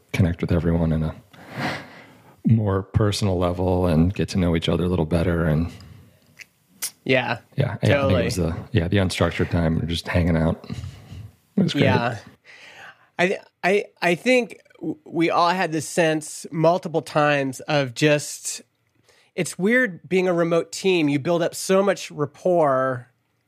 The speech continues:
Speaker 2: online. You get together and it's almost as if you've been friends for a long time, but th-, there's this whole other dynamic of warmth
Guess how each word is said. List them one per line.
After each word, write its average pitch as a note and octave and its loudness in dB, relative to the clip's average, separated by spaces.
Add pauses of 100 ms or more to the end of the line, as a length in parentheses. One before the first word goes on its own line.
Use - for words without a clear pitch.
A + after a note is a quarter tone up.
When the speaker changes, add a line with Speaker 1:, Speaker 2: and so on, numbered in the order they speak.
Speaker 2:
online. C#3 0 (800)
You E3+ -2
get F3+ 0
together F#3+ 0
and E3+ 0
it's E3+ -4
almost G#3 2
as E3 0
if F#3 -2
you've D#3+ -2
been D3+ 2
friends F3 0
for - -2
a E3 4
long D#3 0
time, E3 2
but D#3+ -2
th-, D3 -6 (200)
there's D3+ 2
this D#3+ -4
whole F#3+ 0
other D#3 0
dynamic D3+ 0
of C3 0 (340)
warmth G3+ 0